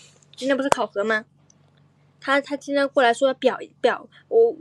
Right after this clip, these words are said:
本来，本来我和六六歌词不是，不是，不是，就不是背得很快吗？他是第一个过的，我是第二个过的。我还以为表扬，结果他说他不，他不是表扬我，他说表扬，他，他说终于在你身上看到了，就是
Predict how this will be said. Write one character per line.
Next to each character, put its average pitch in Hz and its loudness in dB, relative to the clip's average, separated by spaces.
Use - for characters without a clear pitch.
本 247 4
来， 240 0
本 254 0
来 220 0
我 262 2
和 262 -6
六 311 -2
六 269 4
歌 311 -8
词 - -10
不 233 -10
是， 247 -8
不 - -12
是， 247 -2
不 247 -12
是， 240 -4
就 262 -6
不 233 -16
是 240 -2
背 262 6
得 233 0
很 202 -16
快 240 -12
吗？ 196 -8
他 - -10
是 208 -12
第 240 -10
一 247 -4
个 240 2
过 226 0
的， - -10
我 190 -8
是 - -20
第 220 0
二 196 -4
个 - -18
过 185 -4
的。 - -10
我 254 4
还 254 4
以 - 6
为 262 2
表 240 0
扬， 190 -6
结 254 -2
果 226 -4
他 233 -10
说 247 -6
他 247 -4
不， 262 -4
他 233 -4
不 240 -4
是 233 -4
表 226 0
扬 180 -6
我， - -10
他 202 -14
说 247 -4
表 226 -2
扬， 202 -2
他， 277 0
他 277 -8
说 262 -6
终 349 -2
于 233 -4
在 294 4
你 233 0
身 269 -6
上 254 2
看 277 -4
到 247 2
了， 220 2
就 - -16
是 240 2